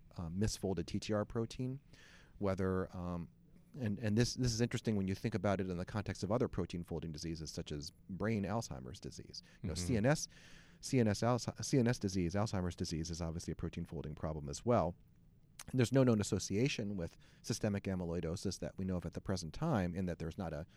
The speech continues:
Speaker 1: genetic factor that leads to one or the other. But for reasons that are not entirely understood, T T R protein and, uh, amyloid, uh, beta misfold.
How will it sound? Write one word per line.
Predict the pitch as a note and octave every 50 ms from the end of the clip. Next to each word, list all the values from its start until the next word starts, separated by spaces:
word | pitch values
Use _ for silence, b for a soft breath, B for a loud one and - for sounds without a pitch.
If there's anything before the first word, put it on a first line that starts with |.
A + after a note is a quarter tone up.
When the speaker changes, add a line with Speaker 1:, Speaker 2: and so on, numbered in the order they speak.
| B B B -
Speaker 1:
genetic | - G2 F#2 G2 G2 F#2 - -
factor | - G#2 F2+ G2 - F2+ E2
that | D2+ D2+ - - -
leads | F2+ F#2 F#2+ F2+ - -
to | - F#2+
one | F2 E2 F#2 F2
or | D#2+
the | D2+ D2 B1+
other. | D2+ E2 F#2+ A#2+ D#3 B B B B B B B B B B B B -
But | - D3+ C#3+ - - - b b b b b - - - - - - F#3+ F3+
for | - - - E3 D#3 D3 C#3 C#3 - - - - -
reasons | - B2+ C3+ F3 F#3 E3 C#3+ B2+
that | C3 A#2+
are | A#2+
not | A#2 A2+
entirely | G2 A2 G#2+ A2+ A2 G#2 G#2 G2+
understood, | G2 F#2 G2 F#2+ - - - - D#3+ A2+ F#2+ G2 G2+ b b b b b b b - - - - - - -
T | - -
T | A2+ - A#2
R | A#2+ B2+
protein | C3 - B2 A#2 - - A#2+ A2+ A2 A2 - - -
and, | A2+ G#2 G2 G2 F#2+ - - -
uh, | G#2+ F2+ E2+ -
amyloid, | A#2+ A2 G#2+ G2+ F#2+ F#2 F#2 - - - - - -
uh, | G#2+ F#2 F2+ F2 F#2+
beta | - D#3 E3 C3 F#2+ F#2 G2
misfold. | G#2 G#2+ G2+ - - - A2 - -